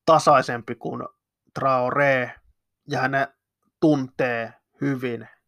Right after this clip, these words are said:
Jack Grealishin. Hän on edelleen Grealishin hyvä kaveri, samanikäisiä. En voi uskoa,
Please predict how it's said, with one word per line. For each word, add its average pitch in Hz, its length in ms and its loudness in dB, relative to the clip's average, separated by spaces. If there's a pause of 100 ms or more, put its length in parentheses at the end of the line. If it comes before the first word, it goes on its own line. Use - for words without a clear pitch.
(140)
Jack 123 180 -6
Grealishin. 123 520 -6
Hän 131 120 -4
on 135 160 -2
edelleen 131 400 0
Grealishin 127 540 -4
hyvä 120 300 -4
kaveri, 123 480 0 (540)
samanikäisiä. 131 1120 0 (2000)
En 151 240 4
voi 151 320 6
uskoa, 131 880 -2